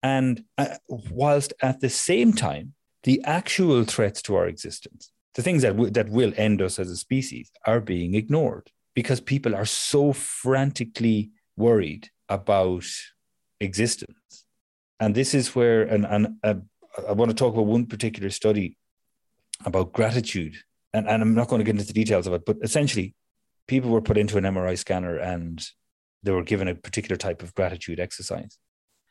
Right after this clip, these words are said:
And, and one type of gratitude exercise was to compare how well you were doing to,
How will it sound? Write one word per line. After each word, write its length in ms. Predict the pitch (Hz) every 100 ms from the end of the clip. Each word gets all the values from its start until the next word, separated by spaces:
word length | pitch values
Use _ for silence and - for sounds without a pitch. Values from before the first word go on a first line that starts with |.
| _ _ _ _ _ _ _ -
And, 200 | 104 104
and 160 | 107 104
one 200 | 131 147
type 260 | 135 113
of 120 | 104
gratitude 440 | 110 101 95 95 95
exercise 460 | 101 90 95 87
was 160 | 90 87
to 140 | 101
compare 480 | - 101 90 113 120
how 220 | 101 110
well 340 | 101 101 104 101
you 220 | 98 98
were 140 | 95
doing 440 | 87 101 95 85 87
to, 140 | -